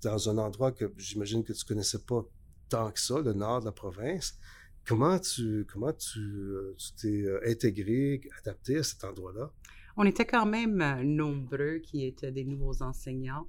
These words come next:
Speaker 1: Ah.
Speaker 2: Euh, alors, on s'est retrouvés en, un, un peu en communauté. Et puis, euh, le monde qui était là nous ont bien accueillis. Ils
Speaker 1: D'accord.
Speaker 2: avaient l'habitude quand même de voir, euh, de nouveaux enseignants d'une année après l'autre.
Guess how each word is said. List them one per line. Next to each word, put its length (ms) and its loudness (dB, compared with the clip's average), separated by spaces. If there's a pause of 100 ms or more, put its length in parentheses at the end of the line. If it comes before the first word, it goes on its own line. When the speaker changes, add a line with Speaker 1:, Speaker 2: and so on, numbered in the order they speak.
(120)
Speaker 1:
Ah. 60 -4
Speaker 2:
Euh, 320 0
alors, 480 0
on 100 0
s'est 200 -2
retrouvés 560 -4
en, 360 -4
un, 140 -8 (300)
un 140 -4
peu 140 6
en 100 10
communauté. 760 6 (380)
Et 140 2
puis, 500 -2
euh, 120 0
le 100 4
monde 240 4
qui 140 -2
était 240 0
là 340 -2
nous 240 -2
ont 80 2
bien 360 -2
accueillis. 680 -4
Ils 160 -18
Speaker 1:
D'accord. 320 0
Speaker 2:
avaient 160 2
l'habitude 500 -2
quand 160 -2
même 240 -2
de 120 -4
voir, 480 -6
euh, 80 -6
de 100 -8
nouveaux 320 -8
enseignants 680 -6
d'une 240 -6
année 180 -4
après 260 -6
l'autre. 360 -4